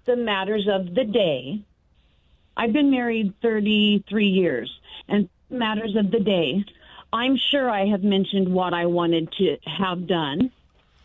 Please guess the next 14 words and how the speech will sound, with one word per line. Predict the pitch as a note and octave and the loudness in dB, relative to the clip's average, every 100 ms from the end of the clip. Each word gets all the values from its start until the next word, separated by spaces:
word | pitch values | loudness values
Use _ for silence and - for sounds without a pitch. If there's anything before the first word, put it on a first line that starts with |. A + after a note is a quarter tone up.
| _ - - - | _ -18 -16 -10
but | D#3+ A#3 G3 E3+ - _ _ _ | -2 0 0 -2 -6 _ _ _
his | A3+ G#3 G3 - | 0 0 -2 -10
choice | - A3+ G#3+ G#3 | -4 0 0 -4
was | G#3+ A3 G3+ - | -2 -2 -2 -4
to | A3+ | -4
do | F3+ G#3+ | 0 0
something | G#3 A3+ G3+ G#3 G3 F#3+ F#3 | 0 -2 -2 -2 0 0 0
that, | G3 - - | -2 -4 -8
that | D3 - _ _ _ | -6 -8 _ _ _
he | - - B3 | -8 0 0
thinks | - A#3+ F#3+ | 0 -2 0
is | G#3 F#3 | -4 -4
helping | B3+ D4+ F4+ C#4+ G3+ | -4 -4 -2 -2 0
me, | E3+ D3 A3+ D4 | -2 0 0 -2